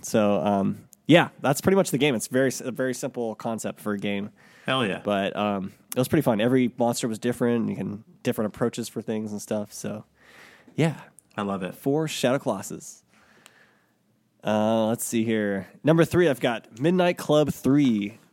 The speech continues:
Speaker 1: with my, uh, Fast and the Furious street racing, uh, days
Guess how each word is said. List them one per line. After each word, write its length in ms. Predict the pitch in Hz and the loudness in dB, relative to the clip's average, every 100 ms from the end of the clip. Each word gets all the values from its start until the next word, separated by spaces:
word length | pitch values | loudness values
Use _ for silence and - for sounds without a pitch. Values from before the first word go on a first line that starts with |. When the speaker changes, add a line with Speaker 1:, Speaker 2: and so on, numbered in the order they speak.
| _ | _
Speaker 1:
with 240 | - 117 - | -8 -8 -2
my, 260 | 113 113 | -2 2
uh, 240 | 113 107 101 | 2 2 0
Fast 300 | - 127 - | 2 2 2
and 60 | 123 | 2
the 40 | |
Furious 200 | 135 123 | 6 6
street 260 | - - 127 | 4 0 0
racing, 540 | 117 117 120 110 110 - _ _ _ _ _ _ - | 0 0 -2 -2 -4 -8 _ _ _ _ _ _ -8
uh, 540 | 113 107 104 104 104 - | -4 -2 -2 -4 -6 -6
days 600 | 113 117 135 185 180 - | 0 4 6 4 2 -4